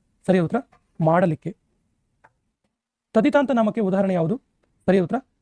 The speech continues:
ತದಿತಾಂತ ನಾಮಕ್ಕೆ ಉದಾಹರಣೆ ಬಳೆಗಾರ. ಇದೊಂದು ಕೃದಂತ ನಾಮಪದ. ಸರಿಯಾದ ಉತ್ತರ ಕೃದಂತ ನಾಮಪದ ಓಡುವ.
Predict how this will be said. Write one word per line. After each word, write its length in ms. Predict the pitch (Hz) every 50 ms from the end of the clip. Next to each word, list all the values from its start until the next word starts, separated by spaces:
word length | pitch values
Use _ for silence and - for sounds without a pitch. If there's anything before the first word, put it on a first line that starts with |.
| _ -
ತದಿತಾಂತ 360 | 202 170 226 - 233 226 208 214 190
ನಾಮಕ್ಕೆ 200 | 180 165 175 165
ಉದಾಹರಣೆ 240 | 175 170 165 190 254 180 127
ಬಳೆಗಾರ. 300 | 151 165 170 156 151 147 - - _ _ _ _ _ _ _ _ _ _ _ _ _ _ _ _ _ _ _ _ _ _ _ _ _ _ _ _ _ _ _ _ _ _ -
ಇದೊಂದು 200 | 208 277 269 285 262 -
ಕೃದಂತ 280 | - 214 233 254 247 269 254 208
ನಾಮಪದ. 340 | 190 196 214 - 175 147 147 143 - _ _ _ _ _ _ _ _ _ _ _
ಸರಿಯಾದ 180 | - 190 208 175 165
ಉತ್ತರ 120 | - 254 277 -
ಕೃದಂತ 280 | - 196 208 220 196 208 180
ನಾಮಪದ 260 | 175 170 147 - 180 262 - _ _ _ _ - 165 170
ಓಡುವ. 220 | 170 160 156